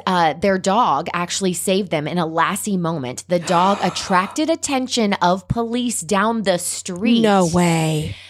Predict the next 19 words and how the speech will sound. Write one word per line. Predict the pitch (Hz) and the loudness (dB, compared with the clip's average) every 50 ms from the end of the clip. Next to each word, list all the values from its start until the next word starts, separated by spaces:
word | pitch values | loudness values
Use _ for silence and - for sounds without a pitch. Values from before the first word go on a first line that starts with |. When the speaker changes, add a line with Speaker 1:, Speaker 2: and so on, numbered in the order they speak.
| - - | -8 -2
Speaker 1:
The | 220 220 | 0 2
officers | - 214 226 226 247 254 247 - 277 262 - | 4 4 2 2 0 -2 -2 -2 -4 -2 -2
were | 220 214 | -4 -4
trying | 208 - 226 208 208 208 | -2 -2 0 0 0 -2
to | 196 | -4
corral | 196 - - 190 170 175 165 160 170 175 | -6 -6 -6 -4 -2 0 2 2 2 0
her | 180 196 220 | 0 -2 -2
and | 208 202 190 | -2 -2 -2
get | 180 165 - | -2 -4 -4
close, | - - 185 175 214 254 - | -2 0 2 2 2 0 -2
but | - 175 | -4 -4
she | - - - - | -4 -4 -4 -6
kept | - - - 185 190 - | -6 -4 -2 -2 -2 -4
running | 180 143 151 160 156 156 170 196 277 370 | -6 -4 -2 -2 -2 0 -2 -2 0 0
away | 440 415 403 339 262 202 165 156 151 160 196 262 320 349 _ - - - - 208 - | 0 0 2 2 2 2 2 0 0 -2 -2 -4 -4 -6 _ -14 -18 -16 -12 -4 -2
and | 208 240 208 202 190 | 0 0 0 0 0
leading | 190 202 226 247 269 311 330 311 | 0 2 2 2 2 2 0 2
them | 320 320 302 285 | 0 0 0 0
to | 269 - - - 220 233 240 247 254 269 | -2 -2 -2 0 0 0 0 2 2 0